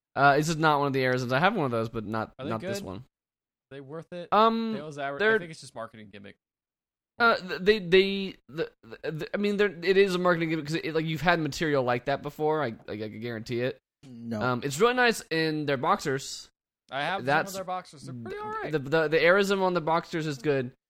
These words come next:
Speaker 1: Um, the shirt is weird. It's like a, it kinda feels like a workout shirt, but not quite. It's like a
Speaker 2: Okay.
Speaker 1: f-, it's like, it's like made out of the workout shirt
Speaker 2: Okay.
Speaker 1: material, but it's not, like,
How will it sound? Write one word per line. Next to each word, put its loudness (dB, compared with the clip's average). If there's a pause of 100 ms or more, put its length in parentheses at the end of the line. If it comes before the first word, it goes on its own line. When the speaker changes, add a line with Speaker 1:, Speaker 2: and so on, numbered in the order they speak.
(200)
Speaker 1:
Um, 0
the -2
shirt 4
is -2
weird. 0
It's -6
like 2
a, -4
it -2
kinda 0
feels -4
like -4
a -2
workout 0
shirt, 0
but -4
not -6
quite. -2
It's -10
like -2
a -2
Speaker 2:
Okay. 0
Speaker 1:
f-, -10
it's -8
like, -2
it's 0
like 2
made 0
out 6
of -2
the 0
workout 2
shirt -2
Speaker 2:
Okay. 0
Speaker 1:
material, 2
but -2
it's -4
not, 0
like, -2